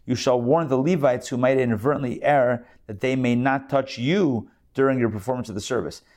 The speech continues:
So when you do the service, no Levite is allowed to touch you. "Also your brethren, the sons of Gershon and Merari, they shall join you, they shall join you to warn any outsiders not to approach them.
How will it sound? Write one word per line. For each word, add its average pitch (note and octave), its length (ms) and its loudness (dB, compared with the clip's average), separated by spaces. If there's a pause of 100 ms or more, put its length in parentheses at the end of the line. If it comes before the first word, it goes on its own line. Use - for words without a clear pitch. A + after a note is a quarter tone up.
So - 160 -6
when A#2 200 0
you E3 140 2
do E3+ 140 2
the D3+ 100 -4
service, F3 420 -2
no C#3 140 0
Levite C#3+ 380 0
is A#2+ 100 -2
allowed B2 140 2
to A#2+ 60 0
touch - 340 -4
you. - 60 -20 (2750)
"Also D3 300 6
your C3 100 8
brethren, B2+ 420 6
the B2+ 60 2
sons B2 300 2
of G2 100 2
Gershon B2 380 4
and G2 100 0
Merari, D#3 380 4
they B2 100 2
shall G#2+ 200 0
join C#3+ 280 0
you, C#3+ 140 -2
they A2+ 100 0
shall A2 160 -2
join C3+ 220 0
you C#3 80 -2
to A#2 160 -2
warn C3+ 340 0
any A#2 220 0
outsiders A#2 520 0
not A2 200 -2
to A2 80 -4
approach F#2+ 400 -4
them. - 100 -20